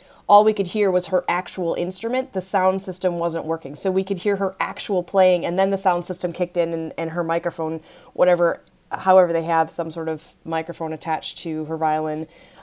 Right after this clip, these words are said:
um, there was no cord or anything, so I'm assuming that now it's all fancy and, like, Bluetooth. I don't know how <laughs> that works.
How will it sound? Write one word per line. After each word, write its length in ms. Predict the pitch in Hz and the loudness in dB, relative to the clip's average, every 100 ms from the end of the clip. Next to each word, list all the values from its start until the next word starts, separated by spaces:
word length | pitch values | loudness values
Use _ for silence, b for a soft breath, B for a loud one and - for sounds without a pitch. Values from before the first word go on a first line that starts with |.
| - | 0
um, 500 | 170 160 156 156 151 _ 165 | 4 4 2 -4 -10 _ -2
there 140 | 175 | 0
was 120 | 180 | 2
no 140 | 170 160 | 0 -6
cord 480 | - 190 170 156 | 0 4 4 2
or 80 | 151 | -2
anything, 380 | 156 151 156 151 | -4 -6 -6 -8
so 120 | 143 | -6
I'm 100 | 151 | -6
assuming 360 | 156 - 175 160 | -6 -6 -4 -4
that 180 | 151 160 | -8 -8
now 260 | 156 151 | -6 -4
it's 200 | 151 - | -6 -6
all 180 | 151 147 | -6 -6
fancy 460 | - 156 160 160 151 | -8 -10 -8 -8 -10
and, 160 | 147 | -8
like, 240 | 143 135 - | -10 -10 -10
Bluetooth. 480 | 139 185 254 262 | -6 -6 -6 -4
I 140 | 151 156 | 2 2
don't 120 | 139 | 0
know 120 | 139 | -6
how 120 | 139 | -2
<laughs> 280 | 160 196 269 | -2 2 4
that 240 | - 311 277 | 8 6 6
works. 500 | - 269 269 - | 8 8 8 -4